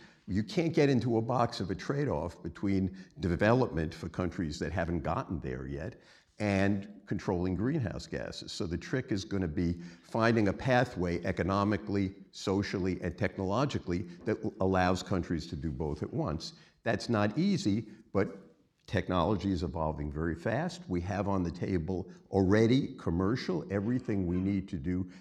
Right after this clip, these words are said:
to get a big start on the problem. And, you know, we'll see.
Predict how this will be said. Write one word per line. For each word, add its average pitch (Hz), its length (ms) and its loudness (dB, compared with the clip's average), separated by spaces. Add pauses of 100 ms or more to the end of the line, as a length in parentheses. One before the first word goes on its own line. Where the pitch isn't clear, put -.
to - 80 -6
get 82 200 0
a 80 40 -2
big 95 320 0
start 87 340 -2
on 98 140 0
the 110 80 -2
problem. 143 540 -4 (480)
And, 95 420 2 (260)
you 101 120 2
know, 95 140 4
we'll 110 240 4 (140)
see. 196 140 2